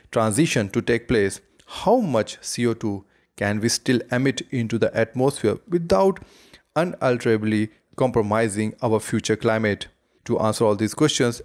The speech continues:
experts have devised an ad hoc indicator known as carbon budget. What does carbon budget mean? A carbon budget is the amount of C O two that humanity can emit while still having a chance to contain global warming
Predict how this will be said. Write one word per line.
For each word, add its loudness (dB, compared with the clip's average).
experts 0
have 0
devised -2
an -2
ad 0
hoc 0
indicator -2
known 0
as -2
carbon -2
budget. 0
What 2
does 0
carbon -2
budget 0
mean? -6
A 0
carbon 2
budget 2
is 0
the -2
amount 0
of 0
C -2
O 4
two -2
that 2
humanity -2
can -2
emit -2
while 2
still 2
having -2
a -2
chance -2
to -2
contain 0
global 2
warming 0